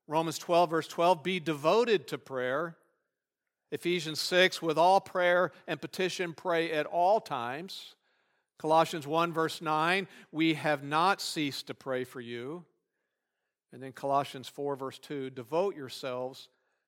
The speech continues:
to prayer." Now, before going further, let's just note together a very simple definition of prayer.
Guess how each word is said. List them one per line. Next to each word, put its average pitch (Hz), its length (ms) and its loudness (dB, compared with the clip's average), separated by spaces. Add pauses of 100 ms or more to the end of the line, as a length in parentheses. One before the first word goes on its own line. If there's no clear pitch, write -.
to 180 80 -12
prayer." 190 580 -4 (1400)
Now, 185 140 6
before 233 340 2
going 175 300 2
further, 175 560 2
let's 180 360 2
just - 480 -2 (640)
note 196 360 6
together 156 480 4
a - 20 -2
very 180 220 4
simple 175 680 2
definition 175 1000 -2
of 175 420 6 (560)
prayer. 208 560 4